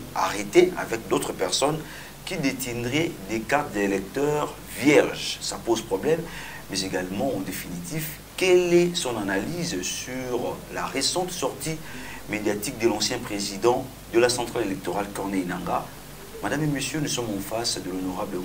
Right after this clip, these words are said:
Moussa Kalema, député national et président d'un parti politique, à savoir le P V R, Parti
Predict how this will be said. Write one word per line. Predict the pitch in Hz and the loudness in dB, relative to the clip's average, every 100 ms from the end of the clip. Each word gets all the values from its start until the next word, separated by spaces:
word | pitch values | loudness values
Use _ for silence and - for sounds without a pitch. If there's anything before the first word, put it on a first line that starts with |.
| 107 | -2
Moussa | 170 131 | 0 0
Kalema, | 117 104 92 90 - - - - - - - - | 0 -2 -2 -2 -4 -6 -8 -14 -14 -14 -14 -2
député | 139 139 147 | -2 0 0
national | 160 120 - 98 117 139 139 - - - - | 0 0 -2 -2 -2 -2 -4 -10 -14 -12 -6
et | 113 | -6
président | 104 98 95 98 120 120 - - - | -4 -4 -4 0 0 0 -6 -10 -4
d'un | 107 104 | -4 -2
parti | 120 113 - | -4 -4 -4
politique, | - 110 98 90 - | -6 -4 -6 -6 -4
à | 98 | -4
savoir | - 90 104 117 120 - - | -4 -2 2 2 0 -4 -6
le | 107 120 - - | -2 -2 -4 -2
P | 127 | 2
V | 104 95 104 127 | 2 2 0 0
R, | 143 - - - - - - - - | -2 -4 -12 -14 -16 -14 -16 -14 0
Parti | 123 - - 143 160 | 4 4 2 -2 -2